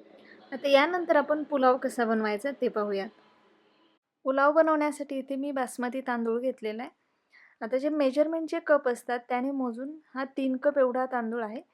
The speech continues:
वजनामध्ये सहाशे ग्रॅम एवढे तांदूळ आहेत. तर दहा लोकांसाठी एवढा तांदूळ पुरेसा होतो. आता यामध्ये आपल्याला पाणी घालायचं आहे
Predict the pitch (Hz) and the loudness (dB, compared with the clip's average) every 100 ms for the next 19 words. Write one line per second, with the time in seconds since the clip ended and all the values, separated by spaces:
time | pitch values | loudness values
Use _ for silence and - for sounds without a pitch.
0 | _ - 233 233 269 254 240 269 254 247 | _ -2 -2 0 -2 -2 -2 -4 -4 -4
1 | 247 233 247 262 226 220 214 214 190 185 | -6 -8 -4 -4 -4 -4 -6 -8 -8 -12
2 | - _ - _ 240 262 247 262 302 294 | -16 _ -20 _ -2 0 2 2 2 0
3 | 269 269 269 254 269 240 247 247 240 233 | 0 -2 -2 -2 -2 0 -2 -2 -4 -4
4 | 240 240 226 220 247 220 208 320 _ _ | -4 -4 -4 -4 -6 -6 -8 -12 _ _
5 | _ _ 240 240 285 302 330 339 339 294 | _ _ -6 0 2 2 0 -2 0 0
6 | 285 285 262 247 262 277 233 214 285 | 0 -2 -2 -2 -2 -2 -4 -4 -8